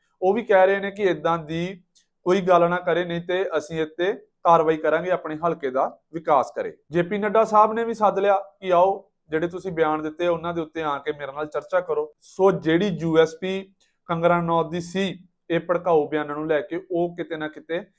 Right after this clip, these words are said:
ਪਾਰਟੀ ਦੇ ਹਿੱਤਾਂ ਦਾ ਨੁਕਸਾਨ ਕਰ ਰਹੀ ਆ। ਹਿਮਾਚਲ ਦੀ ਵਿਧਾਨ ਸਭਾ ਦੇ ਵਿੱਚ ਵੀ ਨਿੰਦਾ ਮਤਾ ਜਿਹੜਾ ਪਾਸ ਹੋ ਗਿਆ।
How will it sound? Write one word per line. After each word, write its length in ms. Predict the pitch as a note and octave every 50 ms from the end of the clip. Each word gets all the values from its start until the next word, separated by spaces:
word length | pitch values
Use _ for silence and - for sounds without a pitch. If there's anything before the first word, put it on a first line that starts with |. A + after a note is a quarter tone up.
| _ _ _ _ -
ਪਾਰਟੀ 420 | E3 D3+ D3 C#3+ C#3+ - E3+ E3 D#3+
ਦੇ 260 | C#3+ C#3 D3 D3 D#3 E3+ - - _ _ _ _ _ _ _ _ _ _ _ -
ਹਿੱਤਾਂ 340 | F#3 F3+ F3+ F3+ D#3 D3+ C#3+
ਦਾ 120 | D3+ D3
ਨੁਕਸਾਨ 480 | D3+ E3 E3 - - - D3+ C#3+ C#3 C#3
ਕਰ 220 | - D3+ C3+ A#2+
ਰਹੀ 200 | A2 G#2+ G#2 G2
ਆ। 80 | F#2 - _ _ _ _ -
ਹਿਮਾਚਲ 420 | D#3+ E3 F3+ F3 E3+ F3 F3+ F3 F3
ਦੀ 360 | E3+ G3+ G#3 G3+ G#3 G#3 - E3+
ਵਿਧਾਨ 320 | D#3+ E3 F#3+ F#3+ F#3 E3+
ਸਭਾ 260 | C#3+ D#3+ E3+ E3+ F3+
ਦੇ 100 | F3+ F#3+
ਵਿੱਚ 260 | F#3+ F#3+ F3+ F3+ - E3
ਵੀ 140 | E3 F#3 F#3
ਨਿੰਦਾ 440 | F3 E3+ E3 E3 D#3 D#3 E3 E3+ F3
ਮਤਾ 280 | E3+ E3 E3 E3 E3 D#3+
ਜਿਹੜਾ 220 | D#3+ E3 E3 E3
ਪਾਸ 340 | E3 E3 E3 D3+ C#3+ C#3 -
ਹੋ 100 | E3 E3+ E3
ਗਿਆ। 180 | D3 C#3 C3